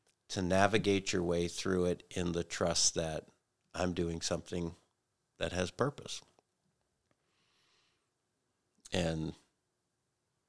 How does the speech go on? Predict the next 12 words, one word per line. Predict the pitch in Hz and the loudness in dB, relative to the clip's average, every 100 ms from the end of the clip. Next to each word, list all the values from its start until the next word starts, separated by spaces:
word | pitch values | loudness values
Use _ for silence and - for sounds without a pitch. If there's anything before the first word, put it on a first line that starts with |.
| _ _ _ _ _ - | _ _ _ _ _ -4
I'm | 82 87 | -2 0
inviting | 85 87 85 87 | 2 2 2 0
you | 85 82 | 0 -2
to | - | -4
live | 78 82 82 | -2 -2 -2
by | 80 85 | -4 -4
faith | - 85 80 - - - _ | -2 -2 -2 -4 -10 -14 _
that | 90 80 - _ _ | 0 0 -2 _ _
even | 95 87 87 | -2 0 0
when | 85 | -2
it's | 80 - | -4 -6
hard, | - - 120 76 67 64 - | -4 6 8 8 4 -6 -12